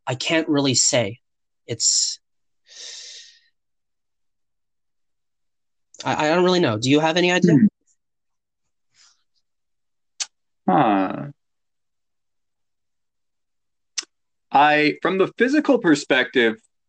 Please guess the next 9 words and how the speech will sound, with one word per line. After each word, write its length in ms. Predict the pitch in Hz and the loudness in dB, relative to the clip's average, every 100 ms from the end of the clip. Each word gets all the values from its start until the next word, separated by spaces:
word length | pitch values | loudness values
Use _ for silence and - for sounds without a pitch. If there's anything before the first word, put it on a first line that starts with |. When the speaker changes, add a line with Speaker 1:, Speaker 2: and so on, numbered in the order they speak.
| _ | _
Speaker 2:
I, 560 | 131 131 139 135 135 139 _ _ _ _ _ - | 4 4 4 2 0 -4 _ _ _ _ _ 0
wait, 200 | 175 - | 0 2
hang 140 | 180 | 2
on. 140 | 165 | 2
You 120 | 151 196 | 2 0
said, 420 | - 202 190 - _ | 2 2 2 -2 _
you 100 | 151 | -4
said 320 | 160 180 165 147 | 0 0 0 0
that 300 | 156 143 | 2 2